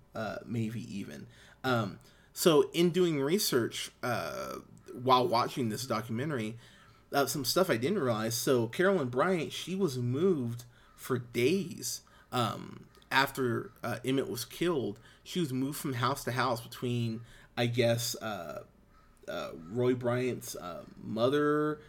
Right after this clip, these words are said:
and some siblings, and then J W Williams, like, some people he knew, because they were trying to go ahead and keep Carolyn, um, from having to go and speak to the police, um, which I think is just r-, goddamn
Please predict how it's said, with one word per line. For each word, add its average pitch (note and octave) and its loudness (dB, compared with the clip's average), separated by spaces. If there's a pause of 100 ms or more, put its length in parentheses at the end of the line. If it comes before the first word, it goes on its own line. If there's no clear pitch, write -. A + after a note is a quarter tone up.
(220)
and G2 -6
some G2+ -8
siblings, C#3+ 0
and A#2 -2
then A2 -2
J A#2+ 0
W A2+ 0
Williams, B2+ -2
like, F#2+ -8
some A2+ -8
people A#2+ -10
he A#2+ -6
knew, C#3+ -4 (300)
because D3+ 2
they C3+ 6
were C#3 6
trying D#3 0
to C3+ -2
go C3 4
ahead B2+ 0
and A#2+ -4
keep - -8
Carolyn, B2 0 (340)
um, A#2+ -2
from A#2+ 0
having B2 0
to A2+ -2
go A2+ 2
and A2+ -2
speak A#2+ -8
to B2 0
the G2+ 0
police, A#2 -8 (400)
um, G#2 -8 (420)
which C#3+ 4
I C#3+ 6
think B2 0
is A2+ -2
just - -8 (1300)
r-, A2+ -2 (160)
goddamn C#3 2